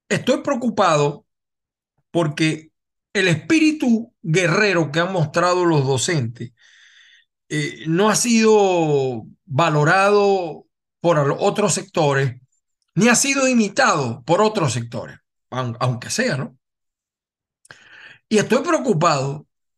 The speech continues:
porque ya los maestros están convencidos que no tienen nada que perder.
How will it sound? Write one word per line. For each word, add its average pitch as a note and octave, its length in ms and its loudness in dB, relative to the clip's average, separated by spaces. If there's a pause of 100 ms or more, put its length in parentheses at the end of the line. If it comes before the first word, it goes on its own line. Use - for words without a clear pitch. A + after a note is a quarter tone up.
(360)
porque F3+ 640 -2 (380)
ya G3+ 240 2
los C#4 160 2
maestros A#3 760 0 (400)
están G3 400 0
convencidos F3 1120 -2 (440)
que E3 120 0
no F3 180 -2
tienen F3+ 400 0
nada D#3 320 -2
que C3 100 -8
perder. B2 440 -8